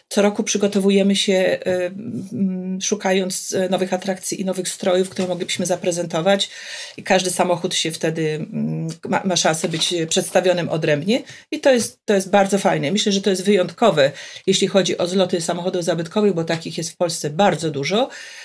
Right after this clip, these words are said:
Se-, często są one stacjonarne, gdzie samochody po prostu stoją, są wokoło osoby, właściciele przechadzają się. A my podjeżdżamy w tych pięknych strojach i się prezentujemy i mamy okazję rozmawiać z mieszkańcami i to jest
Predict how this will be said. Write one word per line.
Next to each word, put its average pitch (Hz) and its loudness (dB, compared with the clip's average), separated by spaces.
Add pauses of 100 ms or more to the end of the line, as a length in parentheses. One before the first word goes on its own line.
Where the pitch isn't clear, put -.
(100)
Se-, 285 -2
często 277 4
są 226 2
one 214 4
stacjonarne, 202 4
gdzie 214 2
samochody 202 2
po 196 0
prostu 196 2
stoją, 202 4 (320)
są 190 2
wokoło 180 4
osoby, 185 2
właściciele 165 -2
przechadzają 151 -2
się. - -4 (500)
A 190 4
my 214 6
podjeżdżamy 180 2
w 190 -6
tych 165 -6
pięknych 156 -6
strojach 196 2
i 165 -6
się 151 -4
prezentujemy 160 2
i 175 2
mamy 156 0
okazję 160 0
rozmawiać 165 0
z - -12
mieszkańcami 170 -2
i 160 -10
to 175 -2
jest 160 -2